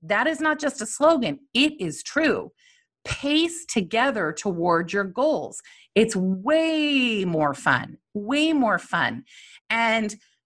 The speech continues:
doing it together, you'll see how much farther you go. Seek to be continually inspired by something and learning about everything.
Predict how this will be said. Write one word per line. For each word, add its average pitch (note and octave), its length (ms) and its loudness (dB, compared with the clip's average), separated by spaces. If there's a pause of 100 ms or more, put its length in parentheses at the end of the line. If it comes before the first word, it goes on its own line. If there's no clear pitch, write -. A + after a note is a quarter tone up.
(160)
doing D4+ 380 2
it C4+ 140 0
together, B3 540 0
you'll A3+ 280 -2
see B3 260 -2
how B3 220 0
much F#3+ 240 -2
farther B3 680 -2
you F#3 340 0
go. B3+ 560 -2 (640)
Seek - 720 0
to C#4 100 2
be A3 280 0
continually A3+ 1120 0
inspired B3 1080 0 (320)
by F3 220 2
something B3+ 960 0 (400)
and F#3 340 2
learning A3 460 2
about E3+ 340 2
everything. D3+ 920 -2